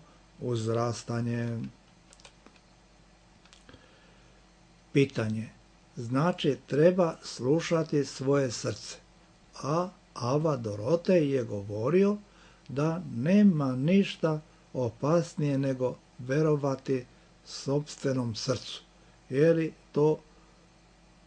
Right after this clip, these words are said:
preporuka isključivo za monaštvo? Drevni mudraci su smatrali srce izvorom života.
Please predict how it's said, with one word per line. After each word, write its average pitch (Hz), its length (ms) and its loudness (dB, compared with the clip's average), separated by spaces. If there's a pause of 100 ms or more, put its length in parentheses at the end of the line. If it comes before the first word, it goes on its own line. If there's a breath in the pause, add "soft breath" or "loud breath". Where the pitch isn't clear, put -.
(520)
preporuka 156 800 4 (260)
isključivo 151 960 0 (120)
za 120 240 -4
monaštvo? 117 640 -4 (1700 soft breath)
Drevni 170 960 2 (200)
mudraci 127 800 -2
su 156 440 -2
smatrali 139 840 -2
srce 139 640 -4 (120)
izvorom 139 600 0
života. 127 560 2